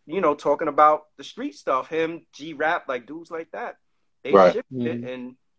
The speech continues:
Speaker 1: from there, it just went to something completely different. But there were still people that was making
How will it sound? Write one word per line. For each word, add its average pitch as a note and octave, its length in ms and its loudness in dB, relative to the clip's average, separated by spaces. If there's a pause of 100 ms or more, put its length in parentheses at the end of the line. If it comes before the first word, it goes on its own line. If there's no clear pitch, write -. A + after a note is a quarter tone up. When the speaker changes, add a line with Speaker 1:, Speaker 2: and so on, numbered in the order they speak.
(140)
Speaker 1:
from C3+ 240 -10
there, G3 180 0
it E3+ 120 -6
just C3+ 140 -18
went C#3+ 140 -10
to D3+ 80 -16
something C#3 320 -10
completely D3 460 -12
different. F3 340 -2
But C#3 140 -2
there E3 100 4
were F3 80 -2
still G#3+ 260 -2
people B3 300 -6
that D3 140 4
was C#3+ 120 -10
making D#3 420 -8